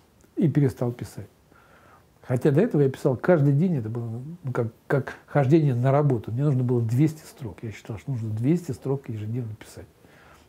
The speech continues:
И я их и писал. Ну, опять, это энергетика, это что-то такое, вот, что, что, там, батарейку зарядили, ну, вот она и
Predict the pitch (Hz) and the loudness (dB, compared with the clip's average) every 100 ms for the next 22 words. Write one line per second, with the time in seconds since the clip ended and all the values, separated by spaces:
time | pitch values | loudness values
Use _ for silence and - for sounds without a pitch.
0 | _ 117 151 156 131 - - _ _ _ | _ -2 -2 -2 -8 -14 -20 _ _ _
1 | _ _ _ _ _ _ _ _ _ _ | _ _ _ _ _ _ _ _ _ _
2 | _ _ _ _ - _ _ _ _ _ | _ _ _ _ -20 _ _ _ _ _
3 | _ 139 214 - _ _ - 147 120 123 | _ -6 -6 -8 _ _ -2 0 0 -2
4 | 143 143 - - _ 156 160 156 147 104 | -4 -6 -12 -20 _ 4 6 6 4 2
5 | - 104 107 - 147 117 113 120 127 110 | -4 -12 -12 -4 -2 -2 -6 -6 -6 -6
6 | 101 - - 165 107 - - 208 110 - | -10 -16 -20 -20 -20 -18 -18 -16 -18 -14
7 | 107 92 110 117 131 131 120 117 123 147 | -14 -10 -6 0 2 2 0 -2 2 2
8 | 180 175 123 127 139 113 120 117 117 | 4 2 0 -2 -4 -6 -8 -8 -8